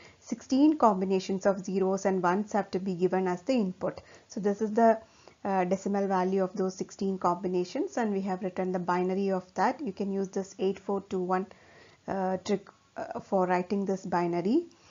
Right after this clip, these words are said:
That is, eight is two to the power of three, four is two to the power of two, and, uh, two is two to the power of one, one is two to the power of zero.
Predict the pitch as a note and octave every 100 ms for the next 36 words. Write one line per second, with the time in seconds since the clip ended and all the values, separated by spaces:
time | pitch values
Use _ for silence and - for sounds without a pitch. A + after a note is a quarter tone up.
0 | _ - G3 F#3+ F#3 G3+ F#3 G3 G3 -
1 | G3 F#3+ - - F3 F3 F3 - G3+ A3+
2 | F4 - - _ - G#3 G3+ G3+ - G3+
3 | G3 G3 F#3+ F#3 F#3 F3+ F3 F3 - A#3
4 | C#4 D#4+ - - F3+ F3+ F#3 F3+ - _
5 | - - - _ G3+ F#3 F3+ F3+ A3+ A3
6 | G#3 - G3+ G3 F#3+ F#3 F3 E3+ E3+ F#3
7 | F3+ A#3+ E4+ - - F#3+ F3+ F3+ - F3+
8 | D#3+ - E3 D#3+ E3 F#3 G3+ G#3+ A#3+